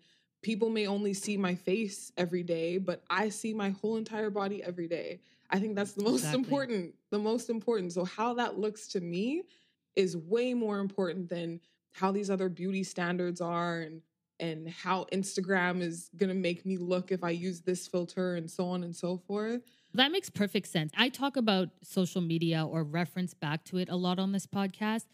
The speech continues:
Speaker 2: because I think that it's really, it's really fucked with the way people view themselves, their self-expression,
Speaker 1: Yep.
Speaker 2: how they self-reflect. And a lot of times, like, people are looking at somebody else to say,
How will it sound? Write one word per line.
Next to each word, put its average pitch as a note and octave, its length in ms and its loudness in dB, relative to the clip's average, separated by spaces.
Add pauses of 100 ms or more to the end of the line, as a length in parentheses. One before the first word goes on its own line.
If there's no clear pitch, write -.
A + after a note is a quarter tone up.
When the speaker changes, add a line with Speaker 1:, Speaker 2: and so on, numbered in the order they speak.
(300)
Speaker 2:
because G3 280 2
I F#3 100 4
think A3 460 0
that E3+ 300 2 (180)
it's G3+ 200 2
really, A3+ 760 0 (1400)
it's - 160 0
really B3 160 2
fucked - 340 -4
with G3 120 -2
the F#3+ 60 0
way F3 140 4
people F3 380 -4
view D#3+ 300 -4
themselves, D#3+ 720 0
their D#3+ 120 -2
self-expression, E3 1000 -4
Speaker 1:
Yep. F3 260 2 (100)
Speaker 2:
how E3+ 220 0
they E3+ 120 2
self-reflect. E3 920 -2
And F#3 100 0
a F#3+ 60 2
lot G3+ 240 4
of B3 100 -2
times, F#3 520 0
like, D#3 260 -2 (600)
people A3+ 360 0
are G#3 120 0
looking F#3+ 400 -2
at E3+ 120 -4
somebody F#3 440 0
else E3+ 260 -2
to F#3+ 140 -4
say, E3+ 420 -4